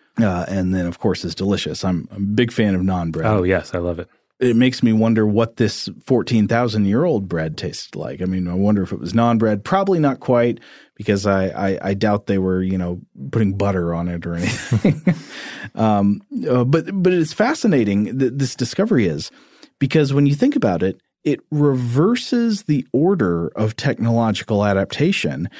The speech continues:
Speaker 1: that had long been assumed. Like, we long thought that people developed agriculture first, which allowed them to grow large amounts of grain, and the, having all this grain led to the invention of bread and baking.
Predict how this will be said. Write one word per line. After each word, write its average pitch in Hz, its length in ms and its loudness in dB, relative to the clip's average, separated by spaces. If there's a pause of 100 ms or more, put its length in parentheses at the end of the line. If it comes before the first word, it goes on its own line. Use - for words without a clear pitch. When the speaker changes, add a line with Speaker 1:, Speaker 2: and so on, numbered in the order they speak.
(140)
Speaker 1:
that 117 140 2
had 107 160 2
long 107 320 2
been 98 200 0
assumed. 170 600 -2
Like, 98 180 -4
we 123 200 4
long 180 500 4
thought 120 400 0
that 117 180 -2
people 196 300 0
developed 156 600 0
agriculture 147 880 0
first, - 840 -2 (400)
which 123 180 2
allowed 120 360 2
them 110 160 4
to 104 60 0
grow 113 380 0
large 107 340 0
amounts 104 280 0
of 87 100 -10
grain, 110 640 2 (240)
and 113 380 2 (140)
the, 131 240 -2
having 143 400 0
all 113 80 2
this 101 180 -4
grain 135 400 2
led 110 300 2
to 113 60 -8
the 104 180 2
invention 110 600 0
of 90 220 -4
bread 107 380 2
and 82 180 -2
baking. 113 580 -2